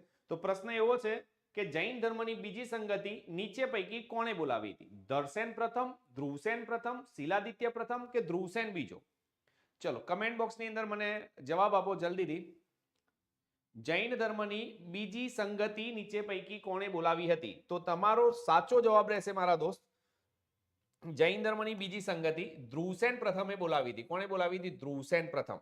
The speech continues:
ઓકે, આ યાદ રાખી લેજો ખાસ, ધ્રુવસેન પ્રથમ નામ તમારે. ધ્રુવસેન પ્રથમ ઈસવીસન પાંચસો ને બાર માં, ઈસવીસન પાંચસો ને બાર માં વલભી ખાતે, કઈ જગ્યાએ? વલભી ખાતે જૈન ધર્મની બીજી સંગતિ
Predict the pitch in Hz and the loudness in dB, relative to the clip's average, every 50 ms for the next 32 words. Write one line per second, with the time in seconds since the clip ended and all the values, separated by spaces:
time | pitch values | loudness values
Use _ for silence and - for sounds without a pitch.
0 | _ - 135 - 190 175 127 - - - _ _ _ - 143 156 160 170 190 208 | _ -12 -6 -2 0 0 0 0 -4 -12 _ _ _ 0 4 6 6 6 6 4
1 | 208 202 185 220 214 214 202 208 208 - 185 196 196 190 190 - 139 147 147 151 | 2 0 0 -2 -2 0 0 -2 0 2 4 4 4 2 0 -4 -4 -4 -4 -2
2 | - 202 214 208 208 185 180 190 196 196 190 185 190 190 185 180 175 170 170 170 | -2 -4 -4 -4 -2 0 0 0 0 0 0 0 0 0 0 0 2 4 2 2
3 | 180 202 - _ _ _ _ _ _ _ _ _ - 120 131 156 175 185 185 180 | 2 0 -6 _ _ _ _ _ _ _ _ _ -10 -6 -4 -2 -2 -2 -2 0
4 | 214 226 233 240 233 233 208 - - 196 190 196 196 - - 185 180 - - 202 | 0 0 0 0 0 -2 -2 0 2 2 0 0 -2 -6 -8 -8 -8 -8 -8 -8
5 | 233 233 226 240 247 240 233 214 190 175 185 185 180 208 214 220 220 214 190 175 | -8 -6 -4 -4 -4 -2 2 2 2 2 2 0 -2 -2 -2 -2 -2 2 4 4
6 | 175 175 180 180 160 127 135 160 160 - _ _ _ _ _ _ _ _ _ _ | 4 4 2 0 -2 -4 -4 -6 -10 -18 _ _ _ _ _ _ _ _ _ _
7 | _ _ _ _ _ _ _ _ _ _ _ _ _ - 175 180 180 196 202 226 | _ _ _ _ _ _ _ _ _ _ _ _ _ -10 -10 -10 -8 -8 -8 -8
8 | 220 220 226 233 226 226 - 185 160 165 175 180 - 202 208 214 214 202 196 185 | -2 -2 -2 -2 -2 -2 0 0 0 0 -2 -4 -4 -4 -2 -2 0 2 4 4
9 | 185 190 185 160 160 160 151 131 135 147 151 147 147 147 214 226 175 175 147 113 | 4 4 2 -2 -2 -4 -2 2 4 4 4 4 0 -2 -2 -2 0 0 -2 -2
10 | - 104 98 - 165 185 190 190 202 190 185 190 190 196 202 196 - _ _ _ | -2 -6 -4 -2 0 0 0 -2 -4 -2 0 2 2 2 0 -4 -10 _ _ _
11 | _ _ _ - 113 113 143 156 156 151 147 139 165 220 233 185 208 196 185 - | _ _ _ -16 -2 2 2 4 4 2 0 -2 -4 -6 -2 0 2 0 2 0
12 | 180 170 175 185 - - 117 107 110 120 - _ _ _ - 127 - _ - 151 | 0 -2 -2 -4 -6 -12 -16 -20 -20 -20 -20 _ _ _ -20 -20 -20 _ -2 0
13 | 156 180 208 233 240 233 190 202 202 196 196 196 196 196 185 170 165 175 175 170 | 2 2 2 0 -2 -2 0 -2 -2 -2 -2 -4 -4 -6 -8 -8 -10 -10 -8 -8
14 | 214 233 233 208 190 185 175 180 165 160 165 156 160 - - | -8 -8 -6 -6 -6 -2 0 0 0 0 -2 -4 -6 -8 -14